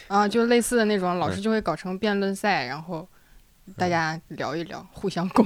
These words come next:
Speaker 1: 击。<laughs>
Speaker 2: 我靠，可以，可以。你真的说，好像咱们很多人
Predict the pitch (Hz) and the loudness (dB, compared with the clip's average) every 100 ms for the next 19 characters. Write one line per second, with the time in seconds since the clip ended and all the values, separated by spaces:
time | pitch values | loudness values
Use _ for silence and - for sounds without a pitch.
0 | 202 - 220 214 240 359 311 233 240 233 | 6 4 4 4 6 6 8 8 8 8
1 | 220 - 98 214 90 - - 87 80 123 | 6 4 0 -4 -6 -14 -10 -10 -10 -16
2 | - - - 104 95 135 127 101 90 - | -20 -20 -14 -8 -2 0 0 0 -4 -4
3 | - 95 135 139 - 98 123 - 82 104 | -8 -2 -2 -2 -4 -2 0 -2 2 2
4 | 117 87 82 82 | 2 0 -6 -8